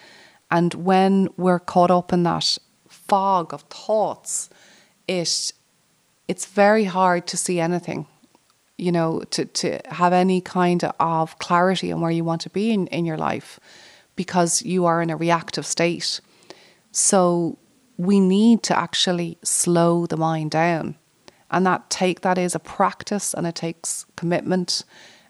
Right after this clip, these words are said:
uh, but it's one that's so, so valuable. You're never going to regret having a slower mind in terms of space between your thoughts. In that space, that's where s-,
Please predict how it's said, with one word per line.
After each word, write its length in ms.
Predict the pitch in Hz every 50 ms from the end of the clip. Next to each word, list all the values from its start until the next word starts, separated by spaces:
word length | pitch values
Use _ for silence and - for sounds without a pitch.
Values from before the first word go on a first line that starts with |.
| _ _ -
uh, 380 | - 165 160 160 156 160 156 151 - _ _
but 140 | - 175 165
it's 160 | 165 165 - -
one 260 | 180 185 185 180 180
that's 420 | 175 160 - - - - - - _ _ -
so, 440 | - - - - - 185 185 202 208
so 220 | 190 - 180 170
valuable. 500 | 160 160 160 175 185 185 180 175 143 92
You're 160 | - - 165
never 420 | 165 170 175 180 180 180 175 185 185
going 380 | 170 - 175 170 170 170 165
to 540 | 165 - - - - 170 160 160 151 151 160 - - _ _ -
regret 720 | - 160 - - 165 165 165 160 156 - - - - - - - - - - _ _ _
having 320 | - - 180 170 170 170 160
a 60 | 160
slower 720 | - - - - 180 170 170 170 170 160 151 151 156 151 _ _ _ _ _ _ _ _ _ _
mind 440 | - 160 160 160 160 160 151 151 151
in 80 | 160 156
terms 320 | 156 170 160 160 165 -
of 80 | 156 151 _ _ _ -
space 480 | - - - - - 160 170 165 - -
between 320 | - - - - 156 156
your 100 | 147 139
thoughts. 560 | - - 175 180 190 226 226 - - - - - _ _ - - - _ _ _ _ _ _ _ _ _ _ _ _ _ _ _ _ _ -
In 140 | 165 180
that 200 | 175 160 160 170
space, 420 | - - - - 175 170 165 165 -
that's 300 | - - 170 180 - -
where 160 | 180 165 165
s-, 160 | 165 - -